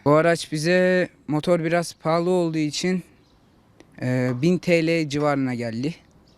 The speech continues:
Yani şu aracı yapmak isteseniz, yani her şeyi parayla alsanız bin T L'ye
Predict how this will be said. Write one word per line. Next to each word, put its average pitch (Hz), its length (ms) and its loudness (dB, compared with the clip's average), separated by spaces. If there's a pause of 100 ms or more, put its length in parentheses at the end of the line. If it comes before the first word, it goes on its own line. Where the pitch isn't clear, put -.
(1000)
Yani 131 300 0
şu 160 200 2
aracı 156 380 0 (460)
yapmak 151 420 -2
isteseniz, 151 800 -2
yani 135 180 -4
her 160 200 2
şeyi 156 180 -4
parayla 160 400 0
alsanız 160 400 -4
bin 165 120 0
T 160 220 0
L'ye 165 240 2